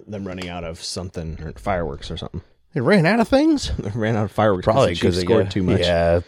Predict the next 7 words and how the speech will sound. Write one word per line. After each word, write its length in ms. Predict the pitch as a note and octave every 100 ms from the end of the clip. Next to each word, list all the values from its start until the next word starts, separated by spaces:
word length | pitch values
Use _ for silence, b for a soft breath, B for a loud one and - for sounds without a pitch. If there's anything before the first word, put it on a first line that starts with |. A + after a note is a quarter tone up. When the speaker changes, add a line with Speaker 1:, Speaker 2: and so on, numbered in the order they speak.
| -
Speaker 1:
<laughs> 1160 | G2 F2+ G#2+ G#2+ A#3 - E4 - - - _ A2+
Speaker 2:
Ooh. 500 | G#2+ C3 A#2 G2+ G2 - - b b b b -
In 140 | D3
other 180 | D3 C4
football 320 | - A#2 A2
news, 360 | A2 B2 D#3+ C3
uh, 540 | A#2+ A#2 A2+ A#2 A2